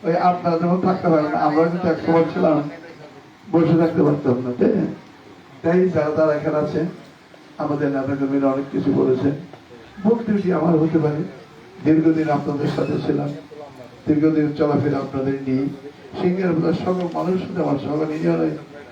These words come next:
আমার যোগাযোগ ছিল। আমার চলায়, আমার বলায়, আমার কথা, আমার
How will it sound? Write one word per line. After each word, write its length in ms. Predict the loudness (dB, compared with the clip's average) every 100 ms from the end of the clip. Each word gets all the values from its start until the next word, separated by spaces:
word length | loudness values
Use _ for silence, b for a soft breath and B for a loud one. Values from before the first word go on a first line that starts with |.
| -8
আমার 280 | 0 2 2 -2 -10 -18 -20 -20 -6 -2
যোগাযোগ 340 | 0 -2 -6 -4
ছিল। 200 | -2 0 -2 -8 -18 -20 -20 -20 -8
আমার 320 | -4 -2 -2 -4 -2
চলায়, 360 | 0 0 -4 -8 -16 -20 -12
আমার 220 | -6 -4 0
বলায়, 380 | 2 2 0 -6 -12 -20 -10
আমার 220 | -2 0 0
কথা, 240 | 0 2 2
আমার 220 | 2 2